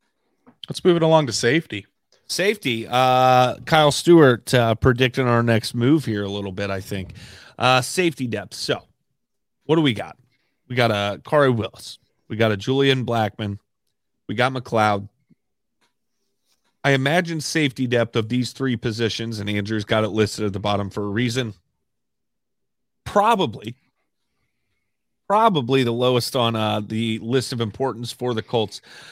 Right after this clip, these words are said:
Speaker 2: Uh, and, and again, never know with Chris Ballard, but, um, yeah, I mean, who are some guys that fit? What do we, what do we need in the position there at this point?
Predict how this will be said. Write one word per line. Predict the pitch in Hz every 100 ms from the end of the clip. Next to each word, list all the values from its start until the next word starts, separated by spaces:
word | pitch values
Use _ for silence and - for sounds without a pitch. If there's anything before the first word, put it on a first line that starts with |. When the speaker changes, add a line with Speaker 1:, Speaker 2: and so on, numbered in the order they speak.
| - -
Speaker 2:
Uh, | 120 120 113 117
and, | - 110 107
and | 117 113
again, | 107 117 113 113
never | 113 123
know | 120 113
with | 104
Chris | - 117
Ballard, | - 131 135 135 131 127
but, | 185 156 127 - _ _ _ _ 117
um, | 120 117 117 113 113 110 107 - _ _ _
yeah, | -
I | 101
mean, | 104 - -
who | 131 135
are | 139
some | 143 135
guys | 127 123 117
that | 95
fit? | - 117
What | 123
do | 214
we, | 240 180
what | 147 202
do |
we | 247
need | 214 196 175
in |
the | 160
position | 127 143 117 120 123 - 120
there | 113 107
at | 104
this | 123 110
point? | - 107 98 98